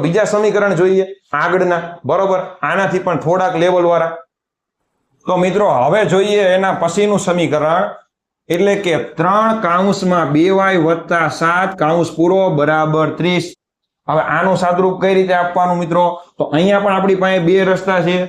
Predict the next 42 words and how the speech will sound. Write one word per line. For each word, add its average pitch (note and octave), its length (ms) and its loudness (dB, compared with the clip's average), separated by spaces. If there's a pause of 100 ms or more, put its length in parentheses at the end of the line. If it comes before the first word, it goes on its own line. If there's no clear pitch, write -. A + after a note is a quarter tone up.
(260)
કે D3 160 -2
ત્રણ F3 220 2
નો G3 160 2
ગુણાકાર F#3 500 0
પહેલા F#3 280 2
પદ F#3 160 2
હારે, F#3+ 320 2
ત્રણ E3 240 0
નો E3+ 80 2
ગુણાકાર E3+ 480 0
બીજા E3 280 0
પદ F3+ 160 2
હારે, F3+ 200 2 (380)
અને D3+ 160 0 (100)
બીજું E3 320 2
કંઈક G3+ 260 0
જો G3 160 2
તમને F#3+ 240 2 (160)
કનેક્શન F#3+ 420 0
આનું F3 220 2
દેખાતું G#3 440 0
હોય E3+ 260 2
ત્રણ F#3+ 240 0
નું, A#2+ 180 -4 (260)
તો E3+ 80 -2 (120)
કનેક્શન G3+ 440 0
એક F#3+ 220 0
બહુ G3 160 2
જબરદસ્ત G3 480 0
દેખાય F3 320 0
છે F3 220 2
કે D#3+ 160 -2
અહીંયા G3+ 400 0
ત્રીસ G#3+ 340 2
છે B2+ 120 0 (360)
અને G3+ 240 2
આ G#3 220 0
ત્રણ F#3+ 300 2
છે, C3 180 0
તો B2+ 60 -2 (180)
ત્રણ A3+ 340 2
નો A#3 140 2